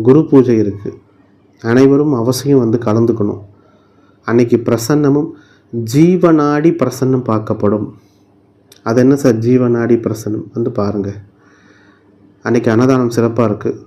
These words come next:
அன்னதானத்திலே வந்து கலந்துக்கோங்க. அற்புத மகான் கதிரேசன் ஐயா அவருடைய அனுக்கிரகம் எல்லாருக்கும் கிடைக்கட்டும். இந்த காணொளி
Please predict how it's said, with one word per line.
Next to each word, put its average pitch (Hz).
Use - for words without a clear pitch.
அன்னதானத்திலே 117
வந்து 110
கலந்துக்கோங்க. 107
அற்புத 113
மகான் 120
கதிரேசன் 131
ஐயா 123
அவருடைய 117
அனுக்கிரகம் 135
எல்லாருக்கும் 113
கிடைக்கட்டும். -
இந்த 135
காணொளி 131